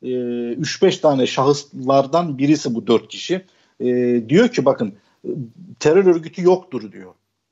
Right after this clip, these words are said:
Terör örgütü yöneticiliği yoktur diyor. Bakın temel bütün her şeyi reddediyor mahkeme. Darbe yoktur diyor. Bu insanları siz darbeyle ilişkilendiremezsiniz.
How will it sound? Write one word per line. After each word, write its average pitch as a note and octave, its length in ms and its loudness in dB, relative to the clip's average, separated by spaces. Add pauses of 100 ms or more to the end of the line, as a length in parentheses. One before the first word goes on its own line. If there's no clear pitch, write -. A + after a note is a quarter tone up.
(360)
Terör E3+ 240 2
örgütü D#3+ 220 -8
yöneticiliği E3+ 760 -2
yoktur D#3 460 0
diyor. F#2+ 240 -10 (320)
Bakın G#2 260 -4 (240)
temel F#3 440 2
bütün A3+ 200 -4
her B3+ 120 4
şeyi F#3 280 0
reddediyor B2+ 480 0
mahkeme. G2 460 -14 (400)
Darbe D3 580 2
yoktur E3+ 560 2
diyor. G#2+ 260 0
Bu E3 120 0
insanları E3+ 480 0
siz D#3 220 -8
darbeyle E3 460 0
ilişkilendiremezsiniz. D#3 1120 -2